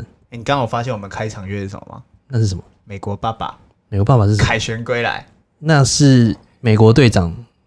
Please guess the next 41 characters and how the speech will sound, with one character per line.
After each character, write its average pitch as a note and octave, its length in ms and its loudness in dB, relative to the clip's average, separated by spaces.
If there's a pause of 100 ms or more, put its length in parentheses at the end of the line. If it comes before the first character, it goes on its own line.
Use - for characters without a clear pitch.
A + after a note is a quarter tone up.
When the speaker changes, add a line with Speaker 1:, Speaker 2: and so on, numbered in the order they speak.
Speaker 2:
凯 F#2+ 200 0
旋 F#2+ 200 -4
归 G#2 140 4
来 F#2 80 4
的 E2+ 60 2
意 F2+ 100 2
思 F#2 140 -6
吗？ - 100 -12
Speaker 1:
Captain C3+ 380 0
America。 G2+ 500 -8 (540)
Speaker 2:
那 B2+ 100 -4 (120)
要 A2+ 60 6
使 - 280 2
美 F#2 160 2
国 E2 240 2
再 F#2+ 180 2
次 F#2+ 140 2
伟 C#2+ 120 0
大。 E2 220 -2 (600)
Speaker 1:
<laughs> - 600 -4
好， G#2 200 0
我 G2+ 40 2
们 G2+ 100 -4
今 B2 120 0
天 C3+ 420 0
是 B2+ 100 -6
不 B2 60 -2
是 A#2 80 0
要 A2+ 180 2
录 A2+ 220 0
这 G2+ 140 -4
个 - 440 -12 (880)
Speaker 2:
创 B2 220 4
业 A2 100 6
系 G2+ 160 2
列？ D#2+ 300 -4
Speaker 1:
啊， F3 960 0
台 B2+ 180 -4
湾 C#3 180 -2
线 C3 160 -2
上 A#2 300 -4